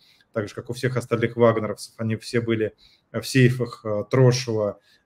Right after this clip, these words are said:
и Пригожина, э, в офисах службы безопасности в Ч В К «Вагнер-центре». Э, никакого шанса у него получить обратно свои документы там не было, у него был шанс только получить кувалдой по голове. В тот самый момент ещё кувалда активно,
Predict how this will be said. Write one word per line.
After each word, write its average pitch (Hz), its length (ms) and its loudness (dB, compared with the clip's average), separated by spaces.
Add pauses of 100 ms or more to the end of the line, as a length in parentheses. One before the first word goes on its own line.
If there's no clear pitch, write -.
и 110 120 -2
Пригожина, 151 760 0 (100)
э, 113 60 -4
в 110 180 0
офисах 127 360 0
службы 117 320 -2
безопасности 113 720 0
в - 60 -16
Ч - 160 -6
В 110 80 -2
К 113 140 0
«Вагнер-центре». 110 760 -2 (1160)
Э, 107 240 -2
никакого 127 440 4
шанса 131 400 4
у 117 40 0
него 110 140 2
получить 120 380 -4
обратно 117 360 4
свои 110 220 -4
документы 110 480 0
там 107 180 -4
не 104 140 -2
было, 104 140 -4
у 104 80 -4
него 107 160 -6
был 107 140 -2
шанс 107 260 0
только 113 360 -6 (420)
получить 123 340 0
кувалдой 113 440 6
по - 140 -6
голове. 117 460 4
В - 60 -12
тот 131 140 -4
самый 123 240 2
момент 120 340 2
ещё 120 200 -6
кувалда 117 460 4
активно, 113 540 0